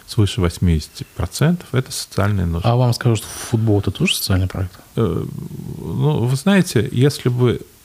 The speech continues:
Speaker 1: э, направили на мальчишек, которые играют во дворе, да, построили хороший, к-, там, э, ну, не стадион, а вот площадки спортивные,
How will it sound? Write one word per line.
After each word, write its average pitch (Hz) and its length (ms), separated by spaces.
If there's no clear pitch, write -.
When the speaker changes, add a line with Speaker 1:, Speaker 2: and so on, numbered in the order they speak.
Speaker 1:
э, 107 420
направили 117 680
на 107 420
мальчишек, - 680
которые 95 420
играют 85 320
во 104 120
дворе, 82 320
да, 135 220
построили 117 520
хороший, 92 400
к-, - 120
там, 85 260
э, 80 440
ну, 135 120
не 107 100
стадион, 131 520
а 92 160
вот 85 100
площадки - 420
спортивные, 92 680